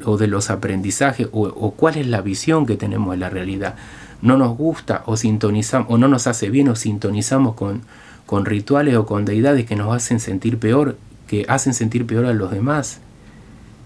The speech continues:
Quizás si empezamos a percibir esto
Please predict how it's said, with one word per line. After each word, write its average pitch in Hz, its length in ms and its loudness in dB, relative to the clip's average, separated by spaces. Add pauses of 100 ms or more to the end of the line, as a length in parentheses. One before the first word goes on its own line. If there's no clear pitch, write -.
Quizás 131 220 0
si 160 80 2
empezamos 139 440 2
a 117 40 -10
percibir 120 580 2
esto 117 680 -2